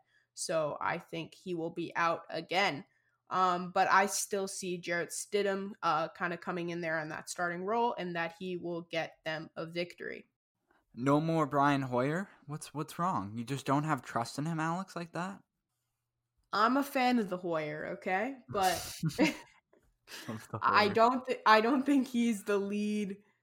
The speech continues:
Speaker 1: uh, quarterback of this offense. I think Bill Belichick believes in Jarrett Stidham, and he will be starting on Sunday.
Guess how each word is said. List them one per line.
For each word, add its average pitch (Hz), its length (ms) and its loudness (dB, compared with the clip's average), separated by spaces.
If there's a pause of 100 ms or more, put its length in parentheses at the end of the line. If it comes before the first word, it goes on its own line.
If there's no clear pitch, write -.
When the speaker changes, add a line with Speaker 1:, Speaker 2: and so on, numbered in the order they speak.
(200)
Speaker 1:
uh, 185 180 0
quarterback 190 580 2
of 180 60 -6
this 180 140 -6
offense. 180 440 2
I 165 100 -2
think 175 240 -8
Bill 196 200 0
Belichick 180 580 0
believes 196 400 0
in 185 140 -4
Jarrett 165 320 -2
Stidham, 170 460 -6 (380)
and 202 280 0
he 180 160 -2
will 165 420 -2
be 165 180 -4
starting 185 840 -2
on 165 520 -2
Sunday. 233 520 0